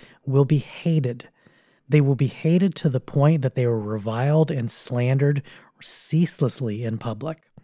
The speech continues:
Jesus promised that. This is a blessing tied to a prophecy,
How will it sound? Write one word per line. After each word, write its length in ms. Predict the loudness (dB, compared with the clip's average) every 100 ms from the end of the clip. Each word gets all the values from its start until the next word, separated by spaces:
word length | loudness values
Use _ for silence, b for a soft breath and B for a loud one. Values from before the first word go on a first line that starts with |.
| _ _ _ _ _
Jesus 360 | -4 -2 -2
promised 480 | -8 0 2 2 0
that. 260 | -10 -14 -20 _ _ _ _ 0
This 220 | 2 4
is 120 | 6
a 60 | 6
blessing 720 | 6 4 4 4 4 4 2 b b
tied 300 | -4 0 0
to 160 | 2 0
a 60 |
prophecy, 800 | 0 -4 -2 -2 -4 -12 -12 -12